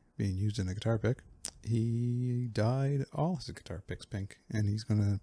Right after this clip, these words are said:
do a little promo soon. So if you watch them on Instagram, you might see that promo coming up. There's not gonna be many available of the ones that are normally pink 'cause it's a different shape and they're hard to come by.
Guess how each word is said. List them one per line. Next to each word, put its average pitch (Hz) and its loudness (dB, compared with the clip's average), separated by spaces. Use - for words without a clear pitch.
do 113 6
a 107 6
little 101 4
promo 113 2
soon. 87 -2
So - -4
if 92 -6
you 98 -2
watch 107 0
them 95 2
on 87 0
Instagram, 82 -4
you 82 -4
might 82 -6
see - -4
that 85 -6
promo 90 -2
coming 85 -2
up. 107 -4
There's 110 -6
not 101 2
gonna 90 -2
be 82 -4
many 90 -2
available 90 -4
of 92 -6
the 87 -6
ones 78 -6
that - -10
are 80 -4
normally 104 2
pink 131 -2
'cause 85 -2
it's - -12
a 95 -12
different - -8
shape 85 -6
and - -10
they're 95 -14
hard - -10
to - -14
come 90 -4
by. 120 -2